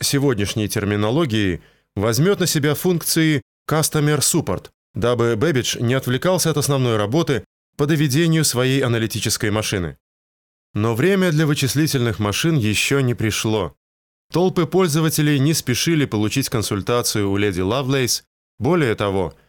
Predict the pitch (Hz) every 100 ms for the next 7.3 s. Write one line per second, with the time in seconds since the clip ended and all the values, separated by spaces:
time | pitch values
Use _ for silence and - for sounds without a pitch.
0 | _ _ _ - 190 190 190 170 143 147
1 | 135 160 143 143 117 - 113 104 98 104
2 | 135 160 - _ _ - 127 180 180 -
3 | 160 135 135 170 175 165 165 156 165 165
4 | 151 151 135 98 85 143 113 92 101 82
5 | _ _ - 135 127 135 127 135 117 -
6 | 98 87 117 - 117 104 98 98 104 107
7 | 110 - -